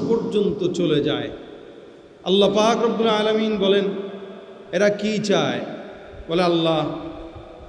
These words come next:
তোমাকে চায়।" "দেখছে আমাকে?" বলে, "না।" "তা আমাকে চায় কেন?" কয়, "চায় তোমাকে ভালোবাসতে চায়,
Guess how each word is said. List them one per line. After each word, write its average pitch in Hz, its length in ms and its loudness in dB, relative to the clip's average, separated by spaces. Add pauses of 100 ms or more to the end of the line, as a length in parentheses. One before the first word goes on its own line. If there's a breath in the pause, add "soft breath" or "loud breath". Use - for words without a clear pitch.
(160)
তোমাকে 190 440 2
চায়।" 117 280 -4 (680)
"দেখছে 196 380 4
আমাকে?" 202 440 4 (500)
বলে, 156 240 4
"না।" 120 240 -2 (520)
"তা 185 100 0
আমাকে 190 320 2
চায় 185 300 0
কেন?" 196 140 0 (920)
কয়, 254 160 4
"চায় 247 300 2
তোমাকে 226 420 2
ভালোবাসতে 202 600 2
চায়, 202 260 0